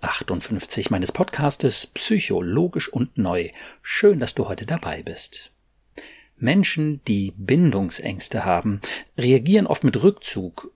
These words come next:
oder sogar mit Wut auf intensive Beziehungen. Denn sie fühlen sich durch zu viel menschliche Nähe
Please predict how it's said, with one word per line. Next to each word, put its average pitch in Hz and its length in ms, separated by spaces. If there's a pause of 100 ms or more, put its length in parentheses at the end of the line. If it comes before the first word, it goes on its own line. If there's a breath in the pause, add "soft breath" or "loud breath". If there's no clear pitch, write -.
oder 107 220
sogar 104 260
mit 110 380
Wut - 340 (100)
auf - 240
intensive 104 500
Beziehungen. 110 580 (580 loud breath)
Denn 120 140
sie 113 80
fühlen 92 420
sich - 220
durch - 180
zu 214 200
viel 165 200
menschliche 113 500
Nähe 98 380